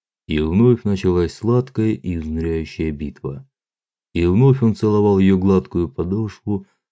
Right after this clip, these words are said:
в самом чувствительном месте, под самыми пальчиками.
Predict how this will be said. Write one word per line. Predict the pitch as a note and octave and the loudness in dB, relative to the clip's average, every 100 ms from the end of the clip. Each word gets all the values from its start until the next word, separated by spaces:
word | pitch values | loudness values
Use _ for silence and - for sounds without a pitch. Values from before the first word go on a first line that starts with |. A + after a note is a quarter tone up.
| _ | _
в | - | -6
самом | D3+ D3+ D3 | -2 0 0
чувствительном | C3+ C3+ A#2+ G#2 F#2+ F#2 F#2 | 0 0 0 0 2 2 2
месте, | G2+ F#2+ - - D2 _ _ _ _ | 0 -2 -4 -10 -10 _ _ _ _
под | - D#2 | -4 -4
самыми | - F#2 F2 F2 F2 | -2 -4 -2 -4 -4
пальчиками. | G2+ G#2 F#2+ - - - D2+ C#2 | -4 -4 -4 -10 -10 -10 -10 -14